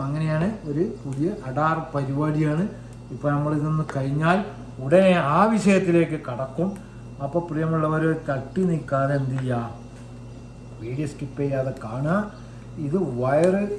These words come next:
പുണ്ണൊക്കെ ഉണ്ടെങ്കിൽ മാറുന്ന ഒരു ഐറ്റമാണ്, നല്ല സാധനമാണ്. അതിപ്പോൾ ഉണ്ടാക്കി എങ്ങനെയൊക്കെയാണ് തയ്യാറാക്കുന്നു എന്നുള്ളതാണ് ഇപ്പോൾ കാണാൻ പോകുന്നത്. അപ്പോൾ ഇതിൻ്റെ രണ്ട് വറ്റം ഇങ്ങനെ പൊട്ടിച്ചെടുത്തിട്ടുണ്ടെങ്കിൽ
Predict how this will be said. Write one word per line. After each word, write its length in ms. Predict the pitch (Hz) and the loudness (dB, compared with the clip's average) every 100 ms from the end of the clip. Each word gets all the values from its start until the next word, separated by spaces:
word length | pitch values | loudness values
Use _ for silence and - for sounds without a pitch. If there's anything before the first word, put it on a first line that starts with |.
| - - - - | -8 -14 -14 -12
പുണ്ണൊക്കെ 480 | - 147 165 180 175 156 | -4 0 2 2 0 0
ഉണ്ടെങ്കിൽ 300 | 143 156 147 127 | 2 0 0 0
മാറുന്ന 360 | 135 147 156 147 | 0 0 0 2
ഒരു 80 | 139 127 | 2 0
ഐറ്റമാണ്, 460 | 120 165 156 170 226 - - - - - 120 | 0 2 4 4 0 -4 -14 -16 -16 -12 -10
നല്ല 180 | 120 135 127 | -4 -4 -4
സാധനമാണ്. 580 | 123 113 135 151 156 180 214 - - - - - | -8 -6 -2 0 2 2 -2 -8 -16 -16 -12 -4
അതിപ്പോൾ 260 | 156 175 165 | -2 0 -2
ഉണ്ടാക്കി 420 | 143 143 139 175 247 - - - - | 2 2 2 0 -2 -4 -12 -14 -8
എങ്ങനെയൊക്കെയാണ് 540 | 139 156 156 151 147 143 135 | -2 -2 0 2 2 2 0
തയ്യാറാക്കുന്നു 680 | 143 160 165 160 165 170 180 160 | 4 6 4 2 2 2 2 0
എന്നുള്ളതാണ് 440 | 151 151 151 143 143 | 2 4 4 4 0
ഇപ്പോൾ 140 | 127 - | -4 -6
കാണാൻ 240 | 123 143 151 | -4 -2 -2
പോകുന്നത്. 400 | 151 160 165 180 233 - - - - - | -2 0 2 2 0 -6 -14 -16 -14 -10
അപ്പോൾ 120 | 135 151 | -6 -4
ഇതിൻ്റെ 300 | 147 151 185 190 135 | -2 2 2 2 -2
രണ്ട് 280 | 139 175 202 | -2 2 4
വറ്റം 380 | 190 - - 202 202 165 | 4 2 2 2 2 0
ഇങ്ങനെ 200 | 165 170 151 | 0 0 -2
പൊട്ടിച്ചെടുത്തിട്ടുണ്ടെങ്കിൽ 920 | 131 151 180 120 139 135 139 127 | -2 0 0 0 -2 -2 0 0